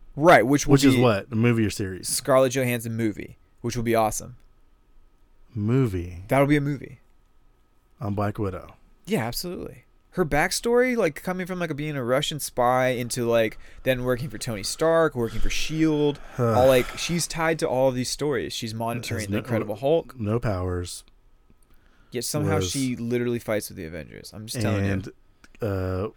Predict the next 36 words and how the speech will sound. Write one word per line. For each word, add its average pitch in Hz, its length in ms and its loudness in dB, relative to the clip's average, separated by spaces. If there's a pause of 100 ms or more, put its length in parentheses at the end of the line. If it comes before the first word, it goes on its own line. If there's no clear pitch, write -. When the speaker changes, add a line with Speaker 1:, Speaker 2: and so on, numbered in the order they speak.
Speaker 2:
was 98 400 -4 (120)
at 113 160 0
a 98 100 0
shooting 110 380 0
range 95 320 -2
using 95 260 -4
a 85 60 -6
handgun 90 800 -6 (100)
in 95 60 -8
the 90 60 -6
trailer 90 360 -6
for - 120 -14
the 92 160 -6
Avengers. 90 560 -6
So, 90 460 -6 (420)
which - 120 -6
I've 113 100 4
already 135 180 6
brought 135 200 6
up 131 80 4
my 120 100 2
beef 117 280 -2
with. 90 340 -4 (320)
Don't 120 160 0
think 135 140 -2
you're 135 80 0
defeating 123 400 0
Thanos 113 420 2
with 107 120 -2
a 101 60 0
handgun. 92 540 -2
Speaker 1:
Absolutely 113 420 2 (300)
not. 147 100 0 (140)
Speaker 2:
<laughs> - 40 2
But, - 460 0 (1300)
um, 92 720 0